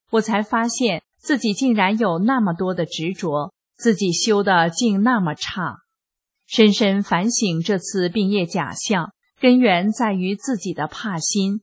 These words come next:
安逸心及对丈夫情的执着等等人心招来的。虽然如此，但我知道师父始终都在关注着我，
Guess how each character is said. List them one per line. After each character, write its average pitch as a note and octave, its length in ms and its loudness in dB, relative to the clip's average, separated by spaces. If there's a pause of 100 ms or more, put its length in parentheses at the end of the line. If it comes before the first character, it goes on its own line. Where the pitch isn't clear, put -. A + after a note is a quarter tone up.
(140)
安 C4 320 0
逸 G3+ 100 0
心 F3+ 500 -4
及 G3 320 -2
对 G#3 280 0
丈 G3 320 -2
夫 E3+ 220 -8
情 E3+ 360 -2
的 G#3 160 0
执 E3+ 300 -6
着 E3 400 -4 (180)
等 G3+ 240 4
等 G3 220 0
人 D#3 240 -2
心 A3+ 320 0
招 G3+ 260 -2
来 C#3+ 280 -6
的。 C3 280 -8 (580)
虽 - 220 2
然 F3+ 220 2
如 E3 180 -4
此， - 360 -8 (240)
但 A#3 160 4
我 F#3+ 100 6
知 A#3 220 0
道 G3 260 0
师 C4 220 -4
父 A3+ 140 -2
始 F#3 260 -2
终 A#3+ 280 2
都 G#3 160 -2
在 F3 280 -2
关 A#3+ 300 -2
注 A3+ 200 -2
着 D#3+ 160 -4
我， D3+ 300 -6